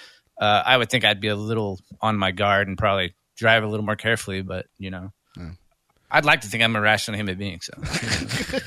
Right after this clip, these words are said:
Speaker 2: Maybe that's, uh, just the clue to all this. He's just stupid. <laughs> He's not really scamming anybody. He's just an idiot. Um,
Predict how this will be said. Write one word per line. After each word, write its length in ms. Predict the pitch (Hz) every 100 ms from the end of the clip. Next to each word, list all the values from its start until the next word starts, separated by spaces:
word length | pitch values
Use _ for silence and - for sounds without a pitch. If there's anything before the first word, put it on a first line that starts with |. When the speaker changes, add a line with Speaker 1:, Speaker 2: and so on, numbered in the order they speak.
| 359 - _ - - 403 339
Speaker 2:
Maybe 200 | 185 190
that's, 180 | 175 175
uh, 120 | 160
just 200 | 151 135
the 100 | 131
clue 200 | 151 135
to 80 | 120
all 160 | 113
this. 160 | 110 92
He's 100 | 120
just 200 | 117 -
stupid. 420 | - 104 98 95 - - - 156
<laughs> 460 | - - - 254 247
He's 180 | 262 202
not 160 | 226
really 140 | 190 185
scamming 360 | - 160 143
anybody. 240 | 135 127 127
He's 80 | 139
just 120 | 151
an 120 | 123
idiot. 360 | 110 104 101 - - - - -
Um, 480 | 117 107 101 98